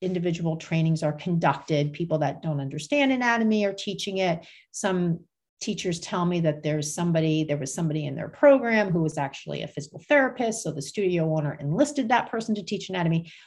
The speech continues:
on and on and on and on and on. So we have a whole bunch of teachers out there that don't understand anatomy and don't know where to go to find a program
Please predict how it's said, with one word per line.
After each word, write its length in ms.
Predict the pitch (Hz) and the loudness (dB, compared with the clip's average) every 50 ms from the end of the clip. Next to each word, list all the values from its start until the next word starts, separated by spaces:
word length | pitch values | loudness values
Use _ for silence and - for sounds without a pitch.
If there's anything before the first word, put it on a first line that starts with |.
| - _ _ _ - | -20 _ _ _ 2
on 180 | 233 247 254 | 4 4 4
and 120 | 254 240 233 | 4 4 4
on 120 | 214 214 | 4 4
and 120 | 202 190 180 | 4 2 2
on 120 | 180 170 | 2 2
and 100 | 165 160 | 2 2
on 100 | 156 151 | 0 0
and 120 | 147 139 | -2 -4
on. 220 | 123 110 107 - - _ - - _ _ | -4 -6 -8 -10 -14 _ -20 -20 _ _
So 340 | - - - 233 214 208 196 | -6 0 6 8 8 8 8
we 220 | 190 190 196 214 175 | 6 4 2 0 -2
have 220 | 170 190 - - - _ _ _ _ _ - | -2 -2 -4 -4 -10 _ _ _ _ _ -10
a 60 | 220 | -10
whole 280 | - - - - 330 339 | -10 -4 0 2 2 4
bunch 240 | 330 311 285 285 - | 4 4 2 2 -2
of 60 | - | -6
teachers 360 | - 240 226 - 214 190 170 | -6 -4 -4 -4 -4 0 4
out 260 | 175 160 156 156 156 - | 4 6 6 4 2 0
there 420 | 156 147 143 139 135 135 143 - - _ _ _ _ _ _ - | 0 0 0 0 -2 -4 -6 -10 -18 _ _ _ _ _ _ -2
that 200 | 175 165 170 - | -2 -2 0 0
don't 240 | 226 220 233 233 240 | 2 2 4 4 2
understand 480 | 226 208 202 - - - 185 180 180 | 2 0 0 -2 -4 -4 -2 0 0
anatomy 600 | 175 170 170 160 156 156 156 156 151 151 151 - - | 2 2 4 4 4 2 2 0 0 -2 -4 -4 -4
and 260 | 175 180 170 170 - | -2 -2 -2 -2 0
don't 340 | - 226 214 214 226 220 202 | 4 6 6 6 6 4 0
know 140 | 202 196 185 | -2 0 0
where 240 | 180 185 180 170 160 | 0 0 0 0 0
to 80 | 160 | 0
go 420 | 156 156 233 233 233 208 185 170 151 | 0 2 6 8 8 8 8 6 2
to 120 | - - | -2 -8
find 300 | 165 - - 180 185 170 | -10 -6 -4 -4 -2 -2
a 60 | 147 143 | -2 -4
program 840 | - - - - 254 247 233 185 165 156 151 147 147 147 143 - | -6 -6 -2 2 2 4 4 4 4 2 2 2 0 -2 -4 -6